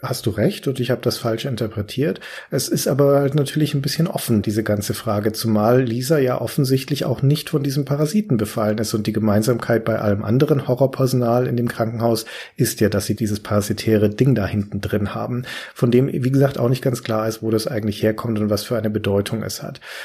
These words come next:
Und möglicherweise könnte sie auch sein, dass Lisa deswegen nicht von den Parasiten befallen ist, weil sie diese Droge genommen hat, die sie davor schützt. Aber das ist halt schon alles relativ spekulativ.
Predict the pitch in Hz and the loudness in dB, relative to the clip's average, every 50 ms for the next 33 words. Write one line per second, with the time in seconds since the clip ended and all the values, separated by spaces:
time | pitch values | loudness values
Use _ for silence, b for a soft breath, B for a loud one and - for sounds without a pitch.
0 | B B - 135 117 113 110 120 123 131 127 113 113 104 95 101 95 107 123 139 | B B -2 0 2 4 6 4 4 4 2 0 2 0 2 4 4 4 6 6
1 | 151 151 147 147 147 143 - - - - 123 117 110 123 117 120 117 - 110 104 | 6 6 6 4 2 0 -4 -4 -2 -2 0 2 2 2 2 2 0 0 0 0
2 | - 120 107 104 104 98 - - 107 101 - 92 90 - 107 139 - - 151 160 | 2 2 2 2 2 0 -2 -4 -6 -6 -6 -4 -2 0 0 0 0 0 -2 0
3 | 151 143 143 139 - - 139 127 123 120 127 117 113 110 117 117 113 - 113 110 | 2 0 0 -2 -2 -4 -4 -2 -2 -2 -2 -2 -2 -2 -2 -4 -4 -6 -6 -4
4 | - - 107 107 107 107 107 110 107 104 104 104 107 107 117 107 110 117 113 117 | -2 0 0 0 0 -2 -6 -8 -4 -2 0 2 4 4 4 2 2 0 -2 0
5 | 110 135 127 131 135 170 180 175 147 120 113 101 98 92 90 90 85 82 92 90 | 0 0 2 4 4 4 4 4 2 0 0 0 0 0 -4 -6 -8 -8 -10 -10
6 | - - 101 98 101 98 95 92 - - - - - - - - - - - B | -10 -8 -6 -6 -6 -6 -6 -8 -10 -10 -10 -10 -10 -12 -14 -14 -16 -18 -18 B
7 | B B B B B B - 113 113 117 117 120 120 - 123 - 143 143 139 - | B B B B B B -2 0 2 4 4 4 2 2 0 2 2 2 2 2
8 | 147 139 - 123 135 139 - - 127 127 135 135 - - 127 - - - 160 160 | 0 0 2 2 2 2 2 0 2 2 2 0 0 -4 -6 -4 -4 -4 -4 -2
9 | - 180 139 110 95 - - - 104 110 147 - - B | -2 0 0 0 0 -2 -4 -6 -4 -2 -4 -4 -6 B